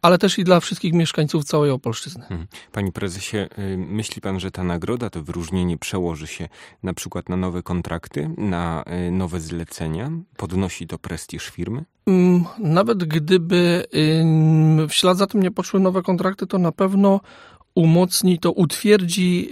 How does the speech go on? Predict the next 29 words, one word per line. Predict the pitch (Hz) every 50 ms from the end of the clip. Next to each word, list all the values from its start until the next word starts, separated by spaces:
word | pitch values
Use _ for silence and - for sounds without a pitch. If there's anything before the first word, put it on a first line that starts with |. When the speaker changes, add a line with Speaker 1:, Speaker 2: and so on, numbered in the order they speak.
| 196 156
Speaker 1:
naszych | 165 170 175 - - 196 -
klientów | - 180 175 180 185 185 180 - 185 175 165 -
w | - -
tym, | - 180 196 202 185
że | 175 180 165
dokonali | 165 170 156 - 175 170 175 175 175 165
dobrego | 175 165 165 185 170 170 175
wyboru. | 160 175 165 160 165 151 135 120 123 - _ - - - - - _
Chociaż | _ - 214 - 226 202 - - - - -
powiem | 202 202 214 214
nieskromnie | 214 208 180 - - - 208 208 214 208 202 202 196
i | 180
tak | - 190 180 180
już | 180 180 180 - - - - - - - - -
śmiem | - 185 180 175 170 160
twierdzić, | - - - 180 180 180 180 180 - - 180
że | 165 160 165
nasi | 165 170 - - 175
klienci | - - 180 180 180 - 185
są | - 190
przekonani | 170 - 175 170 - 180 180 175 170 175 170 175
o | - -
tym, | 160 - 175 165
że | 160 147
współpracują | - - - 185 165 - 151 156 - - 180 165
z | 160 165
bardzo | 175 180 180 185 185 160
dobrym | 165 160 165 170 170 165
przewoźnikiem, | - - - 156 156 156 180 180 170 - 196 214